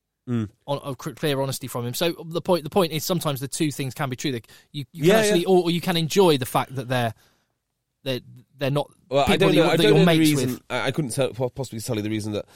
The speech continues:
Speaker 1: Mike Ford d-, gets some mixed press, but I just do. Um, uh, uh, but it's interesting, even with that, you know, like you say, say with Cockers, as long as they can appreciate he's a good coach, great. Number two is, if you're gonna do this,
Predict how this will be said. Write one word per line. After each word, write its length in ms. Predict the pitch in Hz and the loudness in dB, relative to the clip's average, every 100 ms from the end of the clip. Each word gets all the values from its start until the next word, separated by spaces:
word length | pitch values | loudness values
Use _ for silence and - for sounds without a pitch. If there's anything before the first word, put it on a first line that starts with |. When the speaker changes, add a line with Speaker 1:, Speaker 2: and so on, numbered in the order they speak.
| - _ | -20 _
Speaker 1:
Mike 180 | 107 98 | -6 -4
Ford 200 | 117 107 _ | -4 -6 _
d-, 100 | 123 - | -4 -2
gets 200 | - - | -2 -4
some 80 | 107 | -4
mixed 160 | - - | -6 -6
press, 160 | 92 | -4
but 100 | 123 | -2
I 60 | 127 | -4
just 160 | 123 | -4
do. 160 | - 80 - - - - | -6 -8 -10 -20 -20 -8
Um, 240 | 95 101 - | -4 -2 -2
uh, 120 | - 165 | -2 0
uh, 120 | 196 | 2
but 100 | 190 | 2
it's 100 | 190 | 2
interesting, 360 | 196 160 147 151 | 2 0 0 0
even 260 | 151 139 135 | 2 2 0
with 140 | 110 | 0
that, 220 | 131 113 - _ _ _ | 0 -2 -6 _ _ _
you 140 | 120 | -4
know, 160 | 107 104 110 | -2 -2 -2
like 140 | 120 | -4
you 40 | |
say, 140 | 110 120 | -2 -6
say 140 | - | -4
with 100 | 107 | -4
Cockers, 380 | 101 110 98 90 - - - | -2 -4 -4 -8 -12 -20 -12
as 80 | 123 | -2
long 100 | 147 | 2
as 80 | 131 | 2
they 80 | 123 | 2
can 80 | 113 | 0
appreciate 300 | 120 113 101 | 0 -2 -2
he's 160 | 113 | -4
a 40 | 104 | -4
good 140 | 104 | -6
coach, 240 | 110 98 | -4 -6
great. 240 | - 98 73 _ - - - - | -4 -6 -6 _ -20 -20 -16 -2
Number 220 | 185 196 | 0 0
two 340 | - 165 104 - _ _ _ _ _ _ _ | -2 0 -2 -4 _ _ _ _ _ _ _
is, 400 | 123 127 127 - - _ _ _ _ _ _ _ _ _ _ _ _ _ _ - | 2 4 4 -2 -12 _ _ _ _ _ _ _ _ _ _ _ _ _ _ 0
if 160 | 190 180 | 2 4
you're 80 | 220 | 4
gonna 180 | 233 | 4
do 240 | 196 220 160 | 4 4 4
this, 580 | 110 - - - - | 2 -2 -6 -6 -8